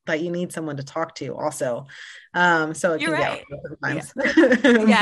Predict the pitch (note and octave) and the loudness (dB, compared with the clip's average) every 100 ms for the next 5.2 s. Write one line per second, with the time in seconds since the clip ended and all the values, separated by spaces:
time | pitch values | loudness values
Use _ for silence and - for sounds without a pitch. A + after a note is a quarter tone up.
0 | F#3+ F3 A3 - A#3 G3+ A3 G#3 G#3+ G#2 | 6 6 2 0 2 4 2 0 -2 -8
1 | - _ - G#4 G3+ F#3 F#3 F3+ E3+ D#3+ | -10 _ -2 2 4 2 4 4 4 4
2 | - B3+ C4 A#3+ C4 B3 G#3 A#3+ A#3 - | 0 0 0 0 0 0 0 -2 -4 -8
3 | - A3 G#3+ G#3+ _ _ _ _ _ - | -4 -2 -2 -4 _ _ _ _ _ -8
4 | F#3 F3+ F#3+ F3 - C#4+ C4+ G#3 F#3+ F#3+ | -6 -4 -6 -6 2 4 4 2 -2 -6
5 | F#3 | -12